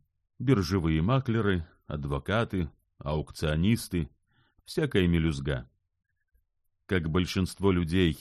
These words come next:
сильного характера, но не слишком большой самобытности,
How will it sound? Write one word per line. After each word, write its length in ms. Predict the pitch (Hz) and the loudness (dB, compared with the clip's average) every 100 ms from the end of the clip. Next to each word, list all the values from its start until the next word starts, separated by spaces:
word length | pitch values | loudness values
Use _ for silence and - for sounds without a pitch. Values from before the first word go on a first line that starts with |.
| - | -10
сильного 560 | - 101 90 85 76 | -4 0 2 2 0
характера, 640 | 76 87 90 78 - 76 76 | -2 0 2 0 -2 -4 -2
но 100 | 76 | 0
не 140 | 80 | 0
слишком 520 | - 90 82 - 78 | -2 -4 -4 -4 -4
большой 360 | 73 76 - 80 | -2 -4 -4 -4
самобытности, 920 | - 76 73 104 139 80 - - - | -4 -4 -2 -2 -2 -4 -6 -12 -18